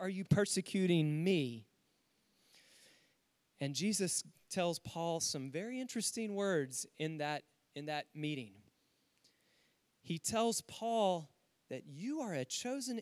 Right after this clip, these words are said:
instrument of mine to carry my name before the Gentiles, before the, before the outsiders. Paul, I'm gonna use you, Israelite scholar,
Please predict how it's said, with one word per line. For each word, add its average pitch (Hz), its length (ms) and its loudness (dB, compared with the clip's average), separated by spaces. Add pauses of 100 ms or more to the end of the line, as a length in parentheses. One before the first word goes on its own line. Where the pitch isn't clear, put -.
instrument 165 580 -2
of 123 180 -8
mine 139 580 -2 (220)
to 165 100 -4
carry 226 440 4
my 196 360 2
name 165 480 0 (680)
before 170 380 0
the 147 120 -2
Gentiles, 131 1080 2 (1080)
before 185 300 2
the, 202 220 0
before 214 340 8
the 214 120 8
outsiders. 196 720 6
Paul, 233 380 6
I'm 220 160 2
gonna 240 160 2
use 202 540 -2
you, 196 520 2 (720)
Israelite 214 640 4
scholar, 190 760 4